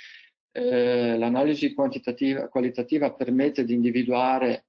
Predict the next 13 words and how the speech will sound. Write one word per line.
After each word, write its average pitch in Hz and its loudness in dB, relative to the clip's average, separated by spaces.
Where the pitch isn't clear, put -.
poiché 131 0
ogni 135 0
specie 143 -2
è 120 -2
associata 117 -4
a 107 -4
piante, 113 -2
e 117 -4
quindi 135 0
ogni 120 0
pianta 127 -2
a 110 -4
climi 143 2